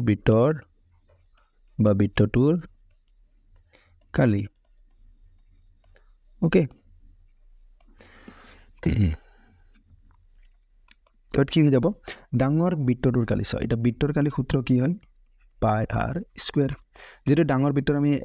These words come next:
ব্যাসাৰ্ধটো কি লৈছোঁ? কেপিটেল আৰ। তো ইয়াত ডাঙৰ বৃত্তৰ কালি হৈ যাব পাই কেপিটেল আৰ স্কুৱেৰ। অ'কে, তো ডাঙৰ বৃত্তটোৰ কালি হৈ যাব পাই কেপিটেল আৰ স্কুৱেৰ মাইনাছ, আৰু সৰু বৃত্তটোৰ কালি হৈ যাব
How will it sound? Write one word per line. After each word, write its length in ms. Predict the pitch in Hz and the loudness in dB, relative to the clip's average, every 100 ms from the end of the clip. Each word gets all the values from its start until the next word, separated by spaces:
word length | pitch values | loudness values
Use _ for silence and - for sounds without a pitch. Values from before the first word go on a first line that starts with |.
| 131 | -2
ব্যাসাৰ্ধটো 400 | 120 - 127 131 | -2 0 -2 0
কি 60 | 131 | 0
লৈছোঁ? 160 | 131 123 | 0 0
কেপিটেল 320 | 123 - 117 104 | 0 0 0 0
আৰ। 60 | 98 95 | -2 0
তো 40 | 113 | 0
ইয়াত 100 | 113 - 120 | -2 -6 0
ডাঙৰ 180 | 110 113 | 2 2
বৃত্তৰ 220 | 110 113 113 | 2 2 2
কালি 120 | 113 | 0
হৈ 60 | 107 | 0
যাব 80 | 113 170 - - | 0 -2 -6 -4
পাই 180 | 104 143 185 _ | -2 -2 -4 _
কেপিটেল 300 | 95 107 104 107 | -2 0 -2 -2
আৰ 60 | 175 - | -2 -4
স্কুৱেৰ। 200 | - - | -4 -4
অ'কে, 140 | - 165 131 - - - | -2 -2 -2 -10 -14 -6
তো 60 | - 113 | 0 2
ডাঙৰ 200 | 113 123 | 4 2
বৃত্তটোৰ 260 | 120 117 117 | 2 2 2
কালি 120 | 113 110 | 2 2
হৈ 40 | 110 | 2
যাব 60 | 113 - | 0 -2
পাই 240 | 104 113 156 170 | -2 -2 -4 -2
কেপিটেল 280 | - 107 101 127 | -4 0 -2 -2
আৰ 60 | - - | -6 -8
স্কুৱেৰ 240 | - 127 98 _ _ _ | -2 -2 -4 _ _ _
মাইনাছ, 320 | 139 127 98 - - - - | 0 0 -2 -8 -18 -16 -6
আৰু 100 | 123 - | -6 0
সৰু 160 | 139 143 | 0 0
বৃত্তটোৰ 280 | 135 135 135 | 0 0 2
কালি 120 | 127 123 | 2 2
হৈ 60 | |
যাব 80 | 117 | 0